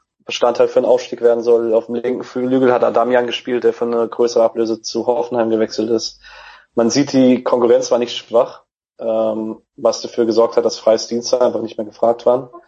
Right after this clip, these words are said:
Äh, am letzten Spieltag durfte er zumindest ganz passend nochmal für fünfundzwanzig Minuten auf den Rasen, gerade bei seinem alten Verein in Köln, an den er vielleicht nicht die besten Erinnerungen hatte, aber, ähm, trotzdem schön, dass er am letzten Spieltag,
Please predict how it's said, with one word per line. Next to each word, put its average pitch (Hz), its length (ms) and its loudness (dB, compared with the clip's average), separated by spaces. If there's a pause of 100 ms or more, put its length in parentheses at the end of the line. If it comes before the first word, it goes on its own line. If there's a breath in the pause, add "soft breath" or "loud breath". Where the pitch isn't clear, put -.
(960 soft breath)
Äh, - 60 0
am 120 260 4
letzten 135 260 0
Spieltag 160 420 2
durfte 147 240 0
er - 40 -4
zumindest 135 840 -6 (440)
ganz - 300 0
passend 135 480 -6
nochmal 127 200 0
für 120 140 -16
fünfundzwanzig 127 560 -6
Minuten 131 240 -2
auf 120 100 2
den 120 80 -2
Rasen, 117 560 2
gerade 117 380 2
bei 117 100 2
seinem 113 220 0
alten 113 240 0
Verein 117 260 2
in 113 100 -4
Köln, 131 360 0 (800 soft breath)
an 117 100 -6
den 123 140 2
er 135 80 4
vielleicht - 320 0
nicht - 160 -12
die 127 60 -8
besten 123 340 -2
Erinnerungen 110 420 -4
hatte, 117 340 -6
aber, 110 880 0
ähm, 110 520 -2
trotzdem 120 320 0
schön, 123 220 2
dass 117 180 2
er 110 60 2
am 110 80 0
letzten 110 260 -2
Spieltag, 123 400 0